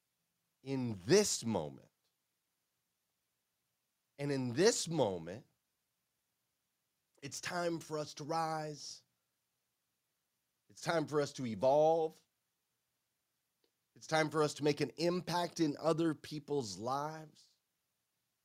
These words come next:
And of course, it's time for us to grind. You see, folks, I think sometimes we can get a little carried away. I think sometimes we can be so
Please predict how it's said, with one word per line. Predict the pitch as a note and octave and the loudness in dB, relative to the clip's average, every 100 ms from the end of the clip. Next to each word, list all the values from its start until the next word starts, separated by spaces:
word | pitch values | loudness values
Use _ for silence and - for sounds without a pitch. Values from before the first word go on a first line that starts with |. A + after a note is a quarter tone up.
| _ _ _ _ _ _ _ _ _ _ _ _ _ _ - | _ _ _ _ _ _ _ _ _ _ _ _ _ _ -8
And | B2 | -8
of | A#2 | -6
course, | D3+ C#3+ - | -4 -4 -4
it's | C3 | -12
time | - B2+ A#2+ | -8 -6 -6
for | A#2+ G#2+ | -8 -10
us | G#2+ | -10
to | G2 | -16
grind. | F2+ E2+ D2+ - _ _ _ _ _ _ _ _ _ _ _ _ _ _ _ _ _ _ _ _ _ _ _ _ _ _ _ | -10 -10 -10 -20 _ _ _ _ _ _ _ _ _ _ _ _ _ _ _ _ _ _ _ _ _ _ _ _ _ _ _
You | A2+ | -12
see, | C3+ | -10
folks, | D3 C#3 - | -4 -4 -2
I | A#2 | -8
think | D3 A#2 | -8 -10
sometimes | - - E3 F3 D#3+ - - A#2 F#2 D#2+ F#2 _ _ _ _ _ _ _ _ _ _ | -12 -2 -2 -2 -6 -8 -14 -12 -12 -12 -20 _ _ _ _ _ _ _ _ _ _
we | A#2 | -16
can | A#2+ A2 | -12 -8
get | A#2 | -6
a | A2+ | -4
little | A2+ G#2+ | -6 -8
carried | - A#2 G#2 | -10 -8 -6
away. | F2+ D2 F2 _ _ _ _ _ _ _ _ _ _ _ _ _ _ _ _ _ _ | -8 -12 -18 _ _ _ _ _ _ _ _ _ _ _ _ _ _ _ _ _ _
I | B2+ | -4
think | C#3 B2 | -4 -4
sometimes | - F#3+ G#3+ D#3+ D#3+ C#3 C#3+ A#2+ | 4 4 4 0 0 0 -2 -2
we | C#3+ | -6
can | D3+ D#3 | -4 -4
be | D3+ | -4
so | - - A#3+ | -2 4 6